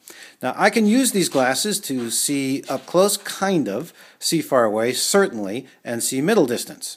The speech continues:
Okay, but the problem is that if I'm doing work with, say, a computer, let's say I was, I don't know, blogging ten hours a day,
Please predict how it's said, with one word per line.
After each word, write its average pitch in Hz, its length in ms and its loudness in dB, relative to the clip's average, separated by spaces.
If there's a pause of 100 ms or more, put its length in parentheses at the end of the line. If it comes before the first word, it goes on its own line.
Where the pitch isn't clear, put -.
(140)
Okay, 175 340 -6 (560)
but - 300 4 (1120)
the 151 80 -4
problem 247 480 4
is 127 380 4
that 147 180 -2
if 139 100 -6
I'm 156 160 6
doing 233 300 2
work 165 240 4
with, 135 160 -4
say, 123 260 0
a 110 40 -4
computer, 113 520 -2 (120)
let's - 200 -6
say 113 180 -4
I 101 40 -8
was, 101 240 -8
I 104 100 -10
don't 92 140 -14
know, 92 100 -10
blogging 117 500 -2
ten 131 160 -6
hours 107 280 -4
a 98 40 -12
day, 110 280 -4